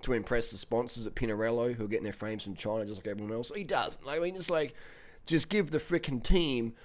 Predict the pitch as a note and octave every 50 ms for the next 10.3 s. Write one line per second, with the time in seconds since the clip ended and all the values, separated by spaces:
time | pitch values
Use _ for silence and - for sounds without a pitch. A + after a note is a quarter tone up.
0 | - - - - A#2+ - - - C3+ C3 B2+ B2+ A#2+ - B2 A#2+ A#2 A#2 A#2 A#2
1 | A2 A2 G#2+ G2 B2 B2 A2+ A2 A2 G#2 G2 G#2+ G2+ G#2+ G#2+ G#2 G#2 F#2 G2 G2
2 | - - - C3 A2+ F#2 B1+ - - - - - - - - - - - - -
3 | - - - - - - A2 G#2 F#2+ E2+ E2+ - - A2+ G#2+ - A#2 G#2 F#2+ -
4 | - A#2+ A2 G#2 G2+ F#2 F#2 A2 G2+ F2+ E2+ G2 F#2 E2 D#2+ - - - - -
5 | G2 F#2+ F2+ - G#2 G2 F#2+ F2+ F2+ F2 G2+ F#2+ F2+ F2+ F2 E2 - - - -
6 | - - - - - - - - - - A2+ - G2 F#2 - - G#2+ G2+ G#2+ -
7 | G#2 - - G#2+ F#2 - - - - A2+ G2+ - - - G2 F#2 E2+ - - -
8 | - - - - - A2 G2+ - - G2+ F#2+ F2+ F2 F#2+ F2+ D#2+ - G#2 G2+ G2
9 | F#2+ F#2 F2 E2+ F2 F#2+ F#2+ F2+ F2 F2+ F2 E2+ - - - - F#2+ F2 E2+ E2
10 | D#2+ E2+ E2+ D#2+ C2+